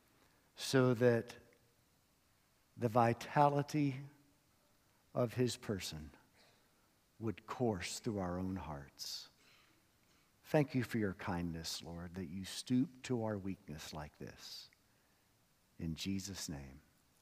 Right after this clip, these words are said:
amen. On the night on which Christ was betrayed, he took bread and he broke it. And he said, "This is my body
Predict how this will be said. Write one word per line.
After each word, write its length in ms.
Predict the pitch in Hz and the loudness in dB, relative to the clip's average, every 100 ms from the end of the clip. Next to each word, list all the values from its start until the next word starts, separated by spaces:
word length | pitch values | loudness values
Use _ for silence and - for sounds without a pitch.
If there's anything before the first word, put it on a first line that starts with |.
| - | -12
amen. 480 | 82 76 71 71 67 67 _ _ _ _ - - - - - - | -10 -8 -8 -10 -12 -16 _ _ _ _ -16 -16 -14 -16 -10 10
On 140 | 143 | 12
the 100 | 147 | 12
night 320 | 151 170 175 175 | 12 12 12 10
on 140 | 160 | 8
which 200 | 156 - | 8 8
Christ 420 | - 160 160 - | 12 12 12 10
was 160 | 147 131 | 2 2
betrayed, 580 | 143 131 - 156 151 135 | 2 4 10 12 12 8
he 100 | 131 | 4
took 360 | - 143 107 | 4 2 4
bread 400 | 135 147 151 135 | 10 12 12 12
and 140 | 131 123 | 10 6
he 100 | 123 | 4
broke 560 | 113 127 143 151 143 | 2 10 12 12 10
it. 280 | 95 - - - - - - _ - | 0 -2 -10 -10 -16 -20 -20 _ 0
And 120 | 131 | 6
he 60 | 135 | 6
said, 240 | - 139 | 8 8
"This 220 | 131 135 | 8 6
is 140 | 135 117 | 4 6
my 220 | 131 120 | 8 8
body 500 | 107 123 123 117 104 | 8 8 8 6 0